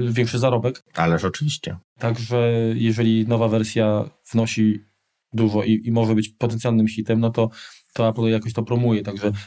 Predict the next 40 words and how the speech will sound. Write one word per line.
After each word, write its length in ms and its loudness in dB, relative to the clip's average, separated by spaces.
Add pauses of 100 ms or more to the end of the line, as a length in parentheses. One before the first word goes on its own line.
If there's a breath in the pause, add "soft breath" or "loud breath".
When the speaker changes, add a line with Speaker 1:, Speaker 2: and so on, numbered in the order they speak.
(140 loud breath)
Speaker 1:
y, 120 -8
ta 120 0
informacja 420 0
dotrze 280 0
do 100 0
użytkownika 520 0
tak 120 -2
czy 100 -2
inaczej. 280 0
Poza 140 0
tym, 140 0
jeżeli 180 2
jesteś 180 0
świadomym 240 4
użytkownikiem 580 0
czegokolwiek, 680 0 (440 loud breath)
to 300 0 (320)
gdzieś 380 0
tam, 340 0 (140)
jak 200 -2
nie 140 2 (220)
oficjalnym, 540 0
to 80 0
innym 200 2
kanałem 320 2
dotrzesz, 520 -2 (460 loud breath)
y, 320 0
i, 220 0
i 60 0
myślę, 340 0
że, 200 0
że 180 -4
to 300 0
aż 80 0
taki 220 -8
wielki 220 0
problem 320 0
nie 120 2
jest. 140 -4
Natomiast, 380 0